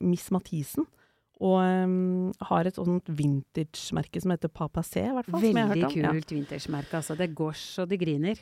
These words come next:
Speaker 1: Og, eh, og også det som heter The Edited har jeg fått med meg, men jeg
Speaker 2: Ja.
Speaker 1: kjenner best smykkene hennes da, som, eh, jeg har snappet opp og synes er veldig lekne og kule. Men, eh, hun er et kjempegodt eksempel på at man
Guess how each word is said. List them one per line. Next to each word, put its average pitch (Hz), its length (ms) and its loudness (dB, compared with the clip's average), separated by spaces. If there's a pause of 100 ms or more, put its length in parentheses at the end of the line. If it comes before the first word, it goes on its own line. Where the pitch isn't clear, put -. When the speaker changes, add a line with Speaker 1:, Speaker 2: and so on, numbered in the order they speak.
(140)
Speaker 1:
Og, 220 300 6
eh, 220 300 4 (100)
og 220 160 8
også 240 320 6
det 202 160 10
som 208 100 2
heter 185 300 2
The 196 140 0 (100)
Edited 160 560 -2
har 165 160 2
jeg 165 60 -2
fått - 160 -6
med 165 80 2
meg, 190 160 4
men 214 100 4
jeg 220 140 6
Speaker 2:
Ja. 240 60 8
Speaker 1:
kjenner 226 140 6
best 208 280 2
smykkene 208 320 2
hennes 151 140 -4
da, 160 180 2
som, 175 340 0
eh, 165 460 0
jeg 165 80 0
har 160 280 0 (140)
snappet - 640 2
opp - 100 -6
og 185 60 -2
synes - 160 -4
er 180 160 2
veldig 160 160 0
lekne 151 320 -4
og 160 80 -6
kule. 147 240 -4 (100)
Men, 254 260 4
eh, 254 600 2
hun 311 180 0
er 220 120 4
et 254 80 -4
kjempegodt - 500 -2
eksempel 208 480 2
på 180 340 0
at - 160 -10
man 165 220 -2